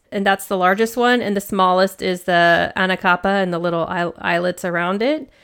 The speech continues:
And they're about one square mile. So the Santa Barbara group and Santa Barbara Island comprise the Channel Islands National Park. The terrain is interesting.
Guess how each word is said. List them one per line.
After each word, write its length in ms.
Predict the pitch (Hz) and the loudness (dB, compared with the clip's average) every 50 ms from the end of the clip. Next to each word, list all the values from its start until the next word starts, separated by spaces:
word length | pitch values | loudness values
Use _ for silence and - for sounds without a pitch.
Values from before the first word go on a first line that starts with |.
| _ _ - | _ _ -4
And 140 | - 196 202 | -2 2 4
they're 140 | 202 202 196 | 6 6 6
about 260 | 190 180 165 - - | 6 4 2 2 0
one 220 | 180 180 175 170 | -2 -4 -4 -6
square 280 | - - - - - - | -8 -10 -10 -10 -10 -8
mile. 380 | - - - - - - 196 - - | -10 -10 -10 -10 -10 -10 -12 -8 -4
So 120 | 208 202 | -2 0
the 140 | 202 220 214 | 0 0 0
Santa 460 | - - 247 254 277 269 - - - - | 2 2 2 4 4 2 0 -2 -2 2
Barbara 280 | 214 208 214 226 226 226 | 4 4 4 4 0 -2
group 360 | - 208 196 196 196 196 - - | 0 0 2 2 2 0 -4 -6
and 260 | 208 202 196 196 190 | -4 -2 -2 -2 -4
Santa 240 | - 214 202 202 196 | -2 -2 -2 -2 0
Barbara 300 | 202 185 180 180 180 - | 0 0 0 0 -2 -2
Island 280 | - 175 170 170 170 - | 0 -2 -2 -2 -4 -6
comprise 480 | - 180 175 - 185 175 175 175 170 | -6 -8 -6 -2 0 0 0 0 -2
the 140 | - - 180 | -4 -8 -8
Channel 360 | - - - 202 196 196 190 | -8 -4 -4 -2 0 0 0
Islands 480 | - - 180 170 170 170 170 165 - - | -2 -2 -4 -4 -2 -4 -6 -8 -8 -8
National 380 | 175 165 160 - - 170 160 - | -8 -8 -8 -8 -8 -10 -10 -10
Park. 440 | - - - - - - - _ _ - | -8 -12 -12 -12 -12 -18 -20 _ _ -6
The 160 | 208 240 240 | 0 0 0
terrain 460 | 240 247 262 254 254 269 311 349 370 370 | 2 2 0 2 4 4 4 2 2 2
is 400 | 349 320 262 254 - - - - - | 2 0 0 -2 -8 -18 -18 -10 -4
interesting. 800 | 208 - 196 - 208 185 - - 202 190 190 190 190 190 185 | -2 -2 -2 -2 -4 -6 -4 -4 -4 -2 0 -2 -2 -4 -6